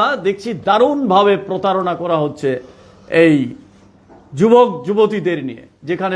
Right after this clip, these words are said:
পঞ্চাশ হাজার চাকরির কথা বলা হয়েছিল, কোথায় সেই চাকরি? সাত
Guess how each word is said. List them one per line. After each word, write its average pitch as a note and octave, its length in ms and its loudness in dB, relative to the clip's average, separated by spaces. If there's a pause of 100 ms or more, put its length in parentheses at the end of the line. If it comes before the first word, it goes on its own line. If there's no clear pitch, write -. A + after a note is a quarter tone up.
(120)
পঞ্চাশ F#3 320 -4
হাজার F3+ 300 -2
চাকরির E3 420 -2
কথা D3 180 -2
বলা C#3+ 240 2
হয়েছিল, C3 460 0 (760)
কোথায় F#3 360 -4
সেই E3+ 220 0
চাকরি? B2+ 320 -4 (280)
সাত F#3+ 300 0